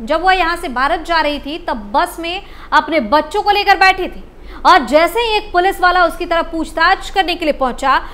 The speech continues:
उसने अपनी बड़ी बेटी के मुंह में उंगली डालकर उल्टी करवा दी, जिससे पुलिस वाला बिना पूछताछ किए ही वहां से चला गया।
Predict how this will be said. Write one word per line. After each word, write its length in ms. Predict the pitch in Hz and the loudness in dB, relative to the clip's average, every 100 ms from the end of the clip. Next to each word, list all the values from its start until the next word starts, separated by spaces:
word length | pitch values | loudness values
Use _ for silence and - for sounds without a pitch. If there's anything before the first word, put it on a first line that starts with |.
| - - | -12 0
उसने 260 | 349 - 466 | 0 4 0
अपनी 220 | 415 427 240 | 2 -6 -2
बड़ी 260 | 233 311 415 | 2 2 2
बेटी 260 | 415 415 | -2 -2
के 120 | 427 392 | -2 -2
मुंह 200 | 294 381 | -2 0
में 120 | 427 | 0
उंगली 300 | 349 339 403 | 2 -2 -2
डालकर 380 | 285 262 247 392 | 2 2 2 -2
उल्टी 380 | - 359 370 359 | -2 -4 -2 -2
करवा 280 | 320 226 | -2 -4
दी, 140 | 165 - - - - - | -10 -14 -16 -16 -16 -10
जिससे 240 | 269 294 415 | -8 -6 -6
पुलिस 360 | - 311 349 330 | -2 0 0 0
वाला 200 | 302 320 | 0 0
बिना 260 | 262 392 415 | -2 -4 -4
पूछताछ 580 | - 302 - 262 - | -6 -8 -2 -4 -4
किए 180 | - 349 | -10 -10
ही 140 | 359 415 | -10 -10
वहां 220 | 381 381 | -10 -8
से 120 | 415 | -8
चला 240 | 415 339 185 | -8 -6 -8
गया। 300 | - - | -12 -14